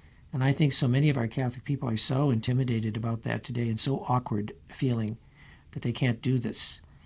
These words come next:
And of course, their society makes it hard because you're kind of slapped down when it comes to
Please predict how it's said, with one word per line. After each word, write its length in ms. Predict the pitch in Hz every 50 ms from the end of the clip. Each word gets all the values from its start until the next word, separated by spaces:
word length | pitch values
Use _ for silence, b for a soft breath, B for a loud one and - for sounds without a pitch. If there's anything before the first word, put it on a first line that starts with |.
| b b b b b b
And 160 | 156 131 123
of 60 | 123
course, 240 | - - 135 123 123
their 100 | - 123
society 540 | - - 123 - - 127 131 139 135 131 117
makes 300 | 110 113 120 117 - -
it 80 | 113 98
hard 360 | 98 123 135 123 117 104 107
because 460 | 113 113 - - - 107 107 - - b b b b b b b b b b b - - -
you're 140 | - 131 -
kind 200 | - 139 120 113
of 60 | 110
slapped 340 | - - 127 123 120 120 -
down 440 | - 120 123 123 117 104 101 113 -
when 100 | - 127
it 80 | 113 113
comes 280 | - 127 120 113 - -
to 340 | - 113 107 104 104 113